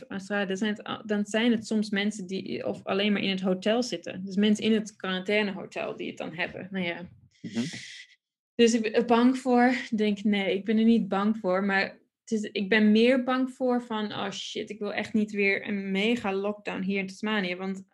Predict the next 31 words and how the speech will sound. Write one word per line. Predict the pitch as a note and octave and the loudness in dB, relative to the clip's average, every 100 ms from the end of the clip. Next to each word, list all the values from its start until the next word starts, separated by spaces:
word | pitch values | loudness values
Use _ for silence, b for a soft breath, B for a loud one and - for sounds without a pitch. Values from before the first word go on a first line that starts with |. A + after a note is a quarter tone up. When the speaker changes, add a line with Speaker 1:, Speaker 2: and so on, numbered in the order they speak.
| _ - | _ -12
Speaker 1:
over, | - G#3 F#3 F3+ - _ _ _ | -4 -2 -2 -6 -8 _ _ _
bet-, | G#3+ G3 G3 - A#3 - | -10 -10 -8 -10 -10 -12
je | G#3+ | -4
weet | G3 F#3 | -2 -2
je, | G#3 | -2
dan, | G#3 G3+ G3 G3 b b b b b - _ _ | -2 -4 -4 -10 b b b b b -20 _ _
ehm, | G#3+ G3+ G3 G3+ A#3 - _ _ - _ _ _ _ _ _ | -4 -2 -2 -4 -8 -12 _ _ -20 _ _ _ _ _ _
is | - - G#3+ | -6 -2 0
het | G#3+ G#3+ | 0 0
dan, | A3 G#3+ G#3+ | 2 2 0
als | A3 A3 | 0 0
ze | - | 2
alles | A#3+ A#3 | 4 4
weer | G3+ G3+ | 2 0
dichtgooien | A#3 D#4 - F#3+ F3+ | 0 -4 -4 -2 0
hier, | F#3 F3+ F#3 | -2 -4 -2
dan | G#3+ | 2
mogen | G#3+ G#3+ | 2 2
ook | A3+ A3+ | 0 -2
zelfs, | - G#3+ G#3+ - | 2 2 2 -4
ehm, | - G#3 G3+ G3 G3 | -6 -4 -4 -4 -6
Tasmanische | - G3+ G#3+ G#3+ B3 B3+ G#3 | -6 -2 0 2 2 0 0
mensen | F#3 F3+ F3+ F#3+ | 0 0 -2 -4
mogen | F#3 F#3 F#3+ | -4 -4 -6
dan | F#3 F3+ | -4 -4
niet | F#3 F#3 - G#3 F#3+ | -6 -8 -12 -12 -6
dertig | G3 F#3+ F#3+ | -6 -6 -12
kilometer | - G3+ F#3 F3+ F3 F3+ F3 - - | -6 -4 -2 -2 -2 -4 -6 -6 -4
uit | F3 F3 | -6 -4
hun, | F#3+ F3+ F3 - - - - - _ | -4 -4 -6 -10 -16 -20 -20 -20 _
ehm, | - F3+ - - | -6 -6 -6 -8